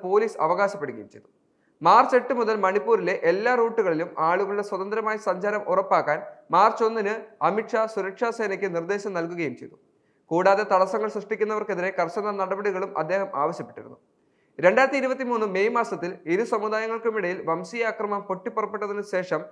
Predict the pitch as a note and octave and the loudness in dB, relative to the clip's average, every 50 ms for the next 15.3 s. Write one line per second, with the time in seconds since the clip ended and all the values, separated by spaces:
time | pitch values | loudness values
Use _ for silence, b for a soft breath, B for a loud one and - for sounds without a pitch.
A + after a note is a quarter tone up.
0 | B B B B - - G3 G3 G3 G3 - A#3 A#3+ A#3+ - A3+ A3 A3+ A#3 A3 | B B B B 0 4 4 4 4 2 0 0 0 0 -2 -2 -2 -2 -2 -2
1 | A3+ A3 G#3+ G3 F#3 F#3 F#3 F3 F3 F3 F#3 F#3 - A3+ A#3 A#3 A#3 G#3+ G3 F#3+ | -2 -2 0 0 0 0 0 2 2 2 2 2 0 0 0 0 -2 -2 -4 -4
2 | - F#3+ F3 - F3 F3 E3+ - G#3+ G#3 G3+ C#3+ C#3 D#3 E3+ F#3 G3 G3+ G3 - | -4 -6 -6 -6 -6 -2 2 4 4 4 4 2 0 -2 -4 -2 -4 -4 -4 -4
3 | G3+ F#3+ F3+ D#3 D3 D3 D3 D3 - _ _ - F3+ G#3+ A#3+ B3 A#3 A#3+ A#3 A3 | -4 -4 -4 -6 -6 -6 -6 -8 -12 _ _ -6 -4 -2 0 0 -2 0 -2 -2
4 | A3+ A3 G#3+ G#3 F3 E3+ F#3 G3+ G#3+ G#3 F3+ F3+ F3+ F3 - - D3 D3+ D#3+ E3 | -2 -2 -2 -2 0 0 2 2 0 0 -4 -6 -6 -6 -2 0 0 2 2 2
5 | D#3+ C#3 B2+ - - - - _ _ _ _ _ _ _ _ _ - - D3+ D#3+ | 0 -2 -4 -8 -14 -18 -20 _ _ _ _ _ _ _ _ _ -2 -2 0 0
6 | G3 A3 G#3+ A3+ G3+ - G3 F#3+ F#3+ - E3 F3 - - A3+ G#3+ F#3+ D#3+ E3 F3 | 0 0 0 -2 -2 0 -2 -2 0 0 0 0 0 0 -2 0 -2 -2 -4 -6
7 | G3 - - - - E3+ F#3+ G3+ A3 A#3 A3 B3 A#3 A3+ A3+ A#3+ A#3+ A#3 A3+ G#3 | -6 -8 -12 -8 -4 -2 0 0 0 0 0 0 0 0 0 0 0 0 -2 -2
8 | G#3+ A#3 A3+ A3+ A3 A3 G#3 A3 - F#3+ G3 A3 G#3+ A3 F#3+ E3 D3+ D#3+ F3 - | -4 -4 -2 0 0 -2 0 0 0 0 0 0 0 -2 -2 -2 -2 -4 -6 -8
9 | - _ _ - C#3 D#3 E3+ F#3 G3 G#3 - G#3+ G3+ G3+ G3 G#3 G3+ - - - | -12 _ _ 0 2 4 6 4 4 2 0 -4 -4 -2 -2 -2 -2 -2 0 2
10 | F3 F#3 G3 G#3 G3 E3 F3 G3 G3+ - - - - D#3 E3+ F3+ F#3+ A3 A#3+ A#3 | 4 4 4 4 2 0 -2 -4 -4 -8 -18 -6 0 4 4 4 4 4 2 0
11 | A3 G#3 A#3 G#3+ A3+ A3+ G#3 G3 F3+ D3+ D3 B2 B2 - - A#2+ - - _ _ | 0 -2 -2 -2 -2 0 0 0 0 -2 -6 -8 -8 -10 -18 -20 -20 -20 _ _
12 | _ _ _ _ _ _ _ _ - D#3+ F#3+ F#3+ - C#4 C4 C4 B3+ A#3+ A#3+ A3+ | _ _ _ _ _ _ _ _ -4 -2 -2 -2 -2 -2 0 0 2 2 2 0
13 | - - G3 A3 B3 A#3+ F#3+ E3+ F3 F#3 G3 A3 A#3 A#3+ A3+ - F#3+ F3+ G#3 G#3+ | 2 2 2 2 2 0 0 0 2 4 6 4 4 2 0 -4 -4 -6 -6 -8
14 | - - _ - D3+ E3+ F3+ G3+ G3 B3+ A#3+ A#3+ A#3+ B3 A3+ A3 A3+ A#3 A3 A3+ | -14 -18 _ 2 6 6 6 6 6 2 -2 -4 -4 -4 -6 -4 -4 -4 -2 0
15 | G3+ F#3+ F#3+ D#3+ C#3 | 0 0 0 0 -2